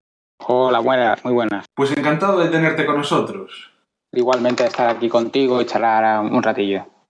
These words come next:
Speaker 2: Ujú. Bueno, yo no sé si la gente te conoce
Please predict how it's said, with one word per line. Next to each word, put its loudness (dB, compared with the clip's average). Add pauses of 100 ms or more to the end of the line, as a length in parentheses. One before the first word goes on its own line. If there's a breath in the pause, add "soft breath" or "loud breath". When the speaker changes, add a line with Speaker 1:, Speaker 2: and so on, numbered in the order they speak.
(380)
Speaker 2:
Ujú. -4
Bueno, 0
yo 0
no 0
sé -4
si 0
la -2
gente 0
te -4
conoce -2